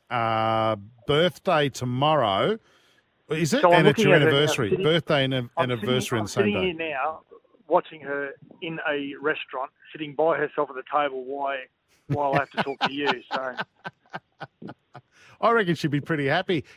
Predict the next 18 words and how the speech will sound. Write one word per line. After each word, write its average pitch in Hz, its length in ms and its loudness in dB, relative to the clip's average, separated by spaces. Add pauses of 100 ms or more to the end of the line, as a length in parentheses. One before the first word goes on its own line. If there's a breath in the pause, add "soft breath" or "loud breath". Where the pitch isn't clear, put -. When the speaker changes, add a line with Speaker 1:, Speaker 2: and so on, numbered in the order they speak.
Speaker 1:
Before 196 160 0
we 185 60 2
let 175 140 0
you 151 80 -4
go, 143 260 2
hello, 160 280 2
S 151 160 0
C 147 160 -2
N. 151 100 0
Olsen 156 340 -2
played 147 300 -2
for 135 80 -8
my 127 160 0
favourite 131 400 -2
team, 123 360 -6
North. 127 360 -4
I 110 100 -6
reckon 135 480 -6